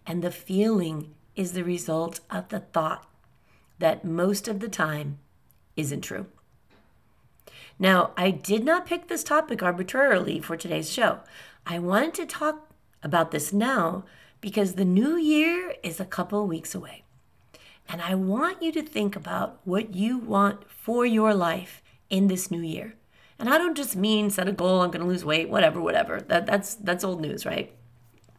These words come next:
I want you to be very aware of what you're doing or what you're not doing and be able to drill down into the feelings and the thoughts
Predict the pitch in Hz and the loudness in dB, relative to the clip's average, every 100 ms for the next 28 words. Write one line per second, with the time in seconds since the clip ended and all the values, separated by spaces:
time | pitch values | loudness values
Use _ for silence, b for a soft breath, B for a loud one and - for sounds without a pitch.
0 | _ - B B B B 233 311 359 208 | _ -20 B B B B 2 2 2 4
1 | 202 180 160 151 170 185 214 202 170 165 | 4 2 -2 -2 0 2 4 2 0 -6
2 | - - - 175 180 190 196 202 185 - | -10 -12 -12 -4 0 0 0 0 0 -6
3 | 190 202 - B B B B - 185 208 | -8 -14 -20 B B B B -10 -2 0
4 | - 190 190 175 - - - - 190 - | 2 4 4 2 -2 -8 -12 -12 -18 -20
5 | - - - B B B B 180 190 220 | -20 -20 -20 B B B B 0 4 2
6 | 247 302 - 202 175 202 285 262 220 196 | 2 -2 -2 -4 0 0 0 0 0 2
7 | 165 - 202 247 254 262 277 - 196 196 | 0 -2 -2 0 -2 -4 -6 -6 -2 0
8 | 170 165 - 170 175 - 240 269 - - | 0 -4 -8 -8 -8 -4 0 0 -2 -10